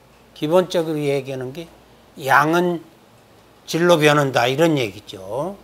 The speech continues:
그건 다 아시는 거죠. 양은 질로 변한다. 그 쉽게 얘기하면은 지금 우리나라 정치에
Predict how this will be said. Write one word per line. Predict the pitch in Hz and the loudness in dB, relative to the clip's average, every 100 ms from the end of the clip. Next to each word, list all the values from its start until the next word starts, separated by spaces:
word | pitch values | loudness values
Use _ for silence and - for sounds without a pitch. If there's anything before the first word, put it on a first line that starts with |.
| - _ _ _ _ | -20 _ _ _ _
그건 | - 208 | -4 -2
다 | - 165 160 165 - - _ _ _ _ | 4 8 8 6 2 -20 _ _ _ _
아시는 | - 156 147 156 135 | -4 -4 -2 -4 -4
거죠. | 101 - - 147 | -8 -16 -12 0
양은 | 143 151 165 196 226 - _ _ _ _ _ _ _ _ _ | 4 4 4 0 -2 -10 _ _ _ _ _ _ _ _ _
질로 | - 160 165 156 147 | -8 -2 2 2 2
변한다. | 143 131 120 110 104 - - - _ _ _ _ _ _ _ _ _ _ _ - | -2 -2 -4 -6 -8 -10 -18 -20 _ _ _ _ _ _ _ _ _ _ _ -14
그 | 175 | -6
쉽게 | - 247 240 220 190 | -2 -2 2 2 4
얘기하면은 | 175 160 156 147 151 214 247 - _ _ _ _ _ _ _ _ _ _ _ _ _ _ _ _ _ _ _ _ - | 2 0 -4 -4 -4 -8 -10 -16 _ _ _ _ _ _ _ _ _ _ _ _ _ _ _ _ _ _ _ _ -10
지금 | 208 202 214 196 | -4 2 2 2
우리나라 | 196 196 185 180 | 0 2 4 6
정치에 | 160 160 151 - 170 180 202 | 4 0 -2 -4 -4 -2 -4